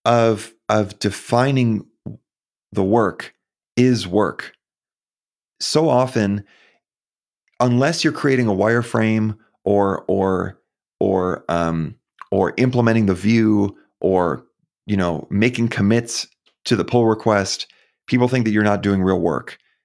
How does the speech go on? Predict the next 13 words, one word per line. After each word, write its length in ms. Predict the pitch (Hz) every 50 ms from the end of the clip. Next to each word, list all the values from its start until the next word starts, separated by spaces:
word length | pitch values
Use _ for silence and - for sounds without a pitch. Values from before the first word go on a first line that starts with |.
| _ _ _ _ _ _ _ _ _ _ _
But 260 | 107 110 - - - _ _ _ _ _ _ _ _ _ -
figuring 520 | - - - - 175 190 190 180 147 139 143
out 180 | 139 127 87
what 160 | 110 113 110
to 100 | - -
do 400 | 104 117 147 160 127 107 98 98 - - _ _ _ _ _ _ _
is 260 | 139 151 156 120 110
work, 480 | 107 110 139 139 104 - - - - - _ _ _ _ _ _
and 140 | - 117 113
it 160 | 110 - -
takes 340 | - - 139 139 127 - -
time. 560 | - - - - 139 123 92 67 - - - - _ _ _ _ _ _ _ _ _ _ _ _ _ _ _ -
And 400 | 107 110 113 113 110 107 101